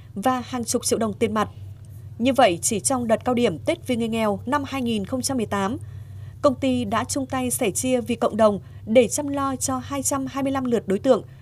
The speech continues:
với số tiền xấp xỉ hai trăm ba mươi triệu đồng, trong đó có một trăm bảy mươi bảy triệu năm trăm nghìn đồng tiền mặt và gần hai nghìn năm trăm ki-lô-gam gạo.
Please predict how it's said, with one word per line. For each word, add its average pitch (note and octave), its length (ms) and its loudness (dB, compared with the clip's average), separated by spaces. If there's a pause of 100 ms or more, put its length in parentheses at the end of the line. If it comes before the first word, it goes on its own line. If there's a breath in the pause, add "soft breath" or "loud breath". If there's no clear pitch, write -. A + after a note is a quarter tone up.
(180 loud breath)
với A3+ 280 0
số C4 180 2
tiền B3+ 260 -2
xấp - 160 -4
xỉ G3 360 0
hai C#4 200 -4
trăm C4 300 -4
ba C4 100 2
mươi C4 120 -2
triệu A#3 140 0
đồng, G#3 220 4 (360 loud breath)
trong D4 200 0
đó A#3+ 200 -2
có B3 140 -4
một C#4 140 -2
trăm C4+ 340 -2
bảy G#3+ 100 2
mươi B3 100 0
bảy A#3+ 140 2
triệu A3+ 360 0
năm C4+ 220 -2
trăm C4+ 200 -2
nghìn A#3+ 100 -2
đồng G3+ 180 0
tiền G#3 200 0
mặt G3+ 140 0 (360 loud breath)
và B3+ 200 4
gần A3+ 340 -2
hai D4+ 180 -8
nghìn A3+ 340 0 (160)
năm C4 200 -2
trăm B3+ 240 -4
ki-lô-gam B3 420 -2
gạo. A3+ 260 0